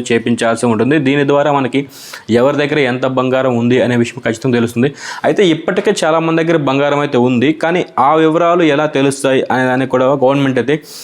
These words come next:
ఒక ఆలోచన చేస్తుంది. ఎవరైతే ఈ పాత బంగారం, పాత బంగారాన్ని మార్పిడి చేసుకొని కొత్త బంగారం కొంటున్నారో ఖచ్చితంగా వాళ్ళు కొత్తగా బంగారం కొంటున్నట్టే లెక్క కాబట్టి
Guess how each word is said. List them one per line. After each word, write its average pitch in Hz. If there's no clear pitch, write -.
ఒక 120
ఆలోచన 143
చేస్తుంది. 123
ఎవరైతే 175
ఈ 170
పాత 139
బంగారం, 151
పాత 135
బంగారాన్ని 147
మార్పిడి 156
చేసుకొని 151
కొత్త 131
బంగారం 139
కొంటున్నారో 123
ఖచ్చితంగా 151
వాళ్ళు 147
కొత్తగా 151
బంగారం 135
కొంటున్నట్టే 143
లెక్క 127
కాబట్టి 117